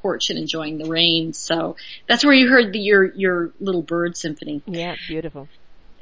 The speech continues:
Speaker 1: So I think that the, the idea behind this particular book is that I don't really teach people to read cards. I actually facilitate their own intuitive
Speaker 2: Mm-hmm.
Speaker 1: wisdom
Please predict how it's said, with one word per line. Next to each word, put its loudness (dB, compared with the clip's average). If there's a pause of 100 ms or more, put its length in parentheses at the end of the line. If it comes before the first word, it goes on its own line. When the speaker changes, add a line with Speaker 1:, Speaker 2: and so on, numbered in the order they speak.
(140)
Speaker 1:
So 4
I 6
think -2
that 0 (120)
the, 0
the 0
idea 6
behind 2
this -6
particular -6
book 0 (140)
is 4
that 2
I 2
don't 4
really 4 (100)
teach 0
people 0
to -2
read 0
cards. 2 (400)
I 4
actually 2
facilitate 0
their 2
own 2
intuitive 4
Speaker 2:
Mm-hmm. -10
Speaker 1:
wisdom 4